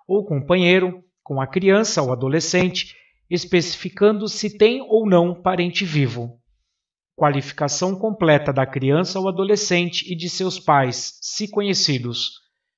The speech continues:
indicação do cartório onde foi inscrito o nascimento, anexando, se possível, uma cópia da respectiva certidão,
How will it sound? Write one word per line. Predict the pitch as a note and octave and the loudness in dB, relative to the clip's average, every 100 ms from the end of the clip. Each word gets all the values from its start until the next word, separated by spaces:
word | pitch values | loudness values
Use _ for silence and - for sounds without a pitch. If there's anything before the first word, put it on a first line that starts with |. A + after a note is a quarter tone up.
| _ _ - | _ _ -4
indicação | D#3 C#3+ D#3 D3 C3 F3 G3 | -2 0 0 0 0 0 0
do | F#3 | 0
cartório | D#3 C#3 C3 D#3+ D#3+ D#3 C#3 | 0 0 0 2 4 4 2
onde | C#3 C#3+ D3+ | -2 -2 -4
foi | - E3+ | -4 -4
inscrito | D#3+ - D#3 E3 D#3+ | -4 -4 -4 -4 -4
o | D#3 | -6
nascimento, | D#3 - D#3 D3 C#3+ C#3 - _ _ _ - | -4 -2 0 0 -2 -8 -20 _ _ _ -4
anexando, | E3+ F3 - - D#3 B2+ A#2+ A#2+ - | -2 -2 -2 2 2 2 -2 -10 -12
se | - A3+ A3+ | -8 -8 -4
possível, | D#3 - G#3 D3 B2+ A#2+ - _ _ - | -4 0 0 2 -2 -4 -12 _ _ -6
uma | D#3 D3+ D3+ | -2 -2 -2
cópia | F3 F3+ F#3 E3+ | 0 0 0 -2
da | E3 | -2
respectiva | C#3+ D3 D#3 D3 - G3+ G3 | -4 -4 -6 -6 -4 -4 -2
certidão, | G3 F#3+ F#3 - D3 B2 A2+ | -2 -2 -2 -2 0 0 -2